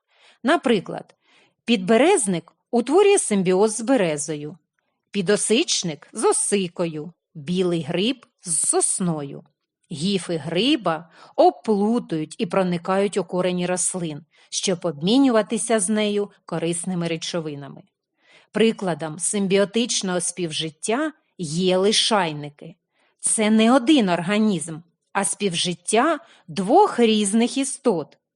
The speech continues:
грибів і одноклітинних водоростей. Ви, мабуть, звертали увагу на кольорові плями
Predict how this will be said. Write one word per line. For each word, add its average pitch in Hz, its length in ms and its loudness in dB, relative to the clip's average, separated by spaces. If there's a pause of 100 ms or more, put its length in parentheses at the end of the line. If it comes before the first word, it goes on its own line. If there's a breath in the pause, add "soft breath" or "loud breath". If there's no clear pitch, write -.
грибів 196 600 2 (480 soft breath)
і 180 140 0
одноклітинних 202 1000 0
водоростей. 170 960 -8 (640)
Ви, 208 240 2
мабуть, 233 320 2
звертали 226 680 2
увагу 196 680 0 (320 soft breath)
на 208 140 0
кольорові 240 640 4
плями 185 680 0